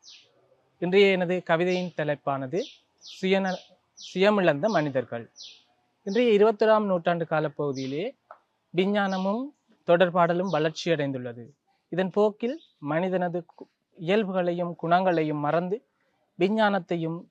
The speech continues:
தகவல் தொடர்பாடலையும் தவறான வழிகளில் பயன்படுத்தி பணத்தாசை பிடித்து அறிவிலிகளாக பல செயல்களும் செய்து வருகின்றான்.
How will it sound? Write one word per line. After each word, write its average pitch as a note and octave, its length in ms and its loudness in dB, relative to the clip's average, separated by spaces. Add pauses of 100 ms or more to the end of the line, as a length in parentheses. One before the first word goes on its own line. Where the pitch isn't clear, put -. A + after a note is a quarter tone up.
தகவல் F3+ 440 -2
தொடர்பாடலையும் D3+ 840 0
தவறான E3 460 0
வழிகளில் C#3+ 520 -6
பயன்படுத்தி D3+ 640 -8 (580)
பணத்தாசை F3+ 580 0
பிடித்து D3+ 420 -8
அறிவிலிகளாக D#3+ 680 -4
பல C#3+ 200 -8
செயல்களும் D3+ 600 -6
செய்து C#3+ 180 -6
வருகின்றான். B2+ 500 -8